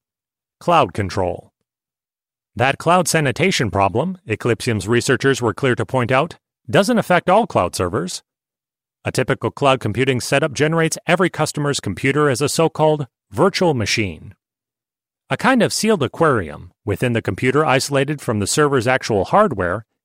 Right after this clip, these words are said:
and other customers' virtual machines on the same box. But everyone from Amazon to Oracle to Rackspace also offers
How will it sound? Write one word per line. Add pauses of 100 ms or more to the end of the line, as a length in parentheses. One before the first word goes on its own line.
(140)
and
other
customers'
virtual
machines
on
the
same
box. (1000)
But
everyone
from
Amazon
to
Oracle
to
Rackspace
also
offers